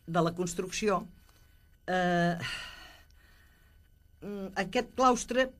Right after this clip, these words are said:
presenta hàbils solucions arquitectòniques, juntament amb extraordinàries escultures i capitells de tipus corinti que, eh, plega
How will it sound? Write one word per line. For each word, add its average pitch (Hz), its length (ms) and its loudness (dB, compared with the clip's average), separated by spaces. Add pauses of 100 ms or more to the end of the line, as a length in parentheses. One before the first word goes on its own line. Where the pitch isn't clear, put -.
presenta 262 840 2 (140)
hàbils 240 420 0
solucions 220 640 -2
arquitectòniques, 208 960 -6 (600)
juntament 247 640 -2 (480)
amb 190 200 -2
extraordinàries 170 960 -6
escultures 165 720 -6
i 165 80 -8
capitells 143 680 -8
de 147 120 -6
tipus 170 460 -10 (160)
corinti 196 580 -6 (680)
que, 185 200 -4 (240)
eh, 151 320 -2 (240)
plega 131 380 -2